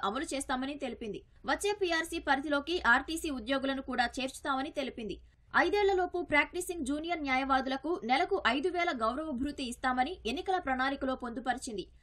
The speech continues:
సుదీర్ఘకాలంగా పెండింగ్లో ఉన్న హైదరాబాద్ జర్నలిస్టుల ఇళ్ల స్థలాల సమస్యను పరిష్కరిస్తామని తెలిపింది. మరణించిన జర్నలిస్ట్ కుటుంబాలకు రెండు లక్షల నగదు ఇస్తామని హామీ ఇచ్చింది. ప్రతి ఆటో డ్రైవర్కు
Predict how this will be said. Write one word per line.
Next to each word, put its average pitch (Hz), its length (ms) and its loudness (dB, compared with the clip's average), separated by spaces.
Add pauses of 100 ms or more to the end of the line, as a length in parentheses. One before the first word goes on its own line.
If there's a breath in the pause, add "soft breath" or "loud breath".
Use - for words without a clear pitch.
(120)
సుదీర్ఘకాలంగా 320 840 0
పెండింగ్లో 277 520 0
ఉన్న 262 180 0
హైదరాబాద్ 359 680 2
జర్నలిస్టుల 320 760 0
ఇళ్ల 254 160 0
స్థలాల 294 380 2
సమస్యను 254 480 -2
పరిష్కరిస్తామని 262 800 -2
తెలిపింది. 214 460 -6 (100)
మరణించిన 277 500 4
జర్నలిస్ట్ 247 500 -2
కుటుంబాలకు 226 600 0
రెండు 240 260 -2
లక్షల 269 340 0
నగదు 247 280 0
ఇస్తామని 240 500 -2
హామీ 247 300 0
ఇచ్చింది. 226 380 -6 (320 soft breath)
ప్రతి 311 400 4
ఆటో 262 260 6
డ్రైవర్కు 262 540 2